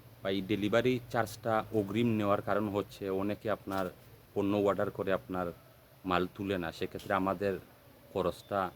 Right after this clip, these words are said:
ডাবল হয়ে যায়। তো আপনারা মনে কিছু নেবেন না, যদি ভালো না লাগে আপনারা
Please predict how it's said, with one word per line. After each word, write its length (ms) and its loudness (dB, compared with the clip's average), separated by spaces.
ডাবল 320 0
হয়ে 220 -2
যায়। 240 -4
তো 100 -6
আপনারা 220 -6
মনে 200 0
কিছু 180 -12
নেবেন 300 -2
না, 40 -2
যদি 140 -4
ভালো 360 2
না 140 0
লাগে 220 -2
আপনারা 220 -8